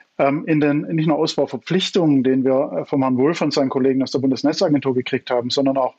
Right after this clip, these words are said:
in unserem eigenen Bestreben, unseren Kunden auch, wenn sie eine lange Zugfahrt haben, wirklich eine, eine perfekte Mobilfunkversorgung, äh, zu bieten,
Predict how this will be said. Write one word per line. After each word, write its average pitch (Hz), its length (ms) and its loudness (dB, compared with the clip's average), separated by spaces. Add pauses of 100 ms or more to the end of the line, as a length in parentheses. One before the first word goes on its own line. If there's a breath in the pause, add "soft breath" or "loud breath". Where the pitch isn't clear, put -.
(420 loud breath)
in 143 80 4
unserem 135 240 2
eigenen 156 460 2
Bestreben, 131 500 2
unseren 127 240 0
Kunden 139 320 0
auch, 127 320 -2 (380 loud breath)
wenn 131 180 2
sie 131 180 0
eine 127 140 2
lange 120 240 0
Zugfahrt 165 420 -2
haben, 123 220 0
wirklich 131 280 -2
eine, 135 100 2
eine 127 200 2
perfekte 123 440 -2
Mobilfunkversorgung, 131 1000 0 (440 loud breath)
äh, 127 380 0
zu 127 180 -2
bieten, 120 440 0